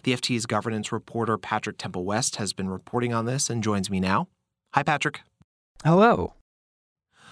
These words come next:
Speaker 1: So what companies are we talking about here, and what do shareholders actually want?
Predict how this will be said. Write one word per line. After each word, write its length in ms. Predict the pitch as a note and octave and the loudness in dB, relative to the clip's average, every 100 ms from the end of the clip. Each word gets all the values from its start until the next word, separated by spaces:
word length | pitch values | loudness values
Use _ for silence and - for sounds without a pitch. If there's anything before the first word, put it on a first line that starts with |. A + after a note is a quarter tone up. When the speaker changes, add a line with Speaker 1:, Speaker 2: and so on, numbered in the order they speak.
| - | -4
Speaker 1:
So 100 | F3+ | 0
what 140 | G#3 | 0
companies 340 | A#3+ G#3 E3 C#3+ | 0 0 0 0
are 60 | |
we 80 | A#2 | 0
talking 300 | A#2 G#2 F#2+ | 2 0 -2
about 180 | E2 E2+ | -6 -6
here, 160 | G#2+ | -6
and 220 | F2+ G2+ A2 | -4 -2 0
what 200 | C3+ - | -2 -2
do 160 | A2+ | -4
shareholders 800 | G#2 - G#2 G#2+ F2+ F2 E2+ - - _ _ - | -2 -2 -4 -4 -4 -4 -2 -4 -6 _ _ -2
actually 440 | - A#2 - G2+ F2+ | -2 0 -4 -4 -6
want? 420 | E2 D#2 - | -6 -8 -8